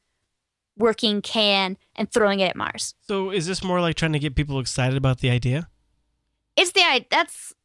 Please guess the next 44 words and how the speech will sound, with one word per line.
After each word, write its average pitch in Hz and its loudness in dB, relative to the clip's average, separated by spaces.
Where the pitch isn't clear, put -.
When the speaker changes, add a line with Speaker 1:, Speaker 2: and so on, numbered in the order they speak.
Speaker 1:
some 277 0
of 240 0
the 214 0
thoughts 196 2
is 196 -8
that 196 0
Speaker 2:
So 214 2
Speaker 1:
he's 135 4
Speaker 2:
it's 220 2
Speaker 1:
more - 6
trying 123 2
Speaker 2:
vaporware. 101 -6
It's 135 -8
kind 185 2
of 139 2
vaporware. 117 -2
It's 127 -6
kind 156 2
of 135 2
like, 135 4
uh, 117 4
it's 120 -2
a, 117 0
not 123 0
vaporware 139 4
'cause - -8
it's 120 0
not 117 -2
software, 151 0
but 123 -2
there's 165 -2
no, 175 4
no, 160 4
there's 160 2
no 143 6
mission 131 2
planned. - -10
Speaker 1:
Yeah, 240 2
there 226 2
is 339 2
going 294 0
to 269 -2
be 220 -2
actual, 208 0